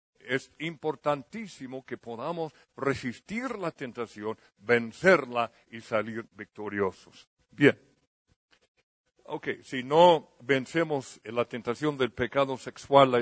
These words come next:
la tentación del pecado sexual nos puede vencer a nosotros.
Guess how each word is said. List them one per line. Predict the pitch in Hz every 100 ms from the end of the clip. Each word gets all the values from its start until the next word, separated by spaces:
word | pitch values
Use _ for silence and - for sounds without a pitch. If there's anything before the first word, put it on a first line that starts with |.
| 113
la | 113 120
tentación | 127 117 110 135 123
del | 117 110 _ _
pecado | - - 127 120
sexual | - - 120 110
nos | 104
puede | - 107 104
vencer | - 101 92 104 101 -
a | 98
nosotros. | 92 92 95 82 85 _